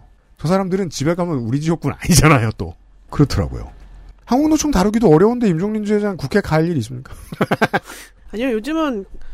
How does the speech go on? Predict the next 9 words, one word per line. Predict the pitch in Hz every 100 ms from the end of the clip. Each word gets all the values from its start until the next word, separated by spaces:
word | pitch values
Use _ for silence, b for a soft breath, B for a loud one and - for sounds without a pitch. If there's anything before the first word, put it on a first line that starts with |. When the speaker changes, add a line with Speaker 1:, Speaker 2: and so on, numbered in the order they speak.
| b b b b - -
Speaker 2:
가긴 | - 262 285
가는데 | 214 208 214 226 170 -
Speaker 1:
네. | - 156 - -
Speaker 2:
안에 | 185 214 254
들어가지 | 226 226 208
않고 | 185 160 - 208 156 - - -
밖에 | 180 208
서 | 202
있죠. | 185 - 170